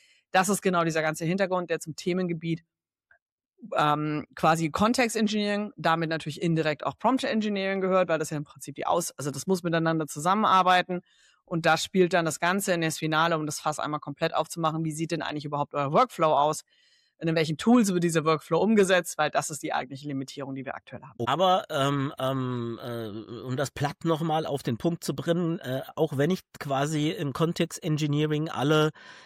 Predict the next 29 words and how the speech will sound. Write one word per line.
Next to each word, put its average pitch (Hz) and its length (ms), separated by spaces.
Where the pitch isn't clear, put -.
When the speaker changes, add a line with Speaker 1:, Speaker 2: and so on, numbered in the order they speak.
Speaker 2:
Karten 160 380
gezogen 175 520
Speaker 1:
Mhm. 123 60
Speaker 2:
habe, 135 340
alle 135 200
Strippen 165 380
gezogen 139 500
habe. 135 500
Ähm, 139 120
ich - 100
verliere 131 300
mich 117 120
gerade 117 280
im 131 80
Sprichwörterdschungel. 127 760
Speaker 1:
Mhm. - 480
Speaker 2:
Ähm, 139 520
dann 147 260
ist - 220
noch 147 140
lange 151 280
nicht 185 200
gewährleistet, 143 680
dass 143 220
dieses 139 320
klappernde 143 420
Messer 135 400
tatsächlich 147 640
nachher 123 460